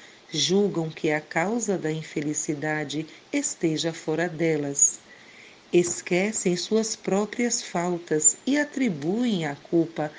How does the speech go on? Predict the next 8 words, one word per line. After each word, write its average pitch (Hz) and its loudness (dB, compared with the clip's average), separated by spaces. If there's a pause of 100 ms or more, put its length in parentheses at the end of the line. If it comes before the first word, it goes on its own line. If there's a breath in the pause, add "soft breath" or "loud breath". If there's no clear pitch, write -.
(180 loud breath)
à 277 -4
grande 214 -2
natureza, 160 -2 (260 loud breath)
às 156 -2
outras 170 -2
pessoas, 160 -2 (260 loud breath)
à 160 -6
sociedade, 160 -2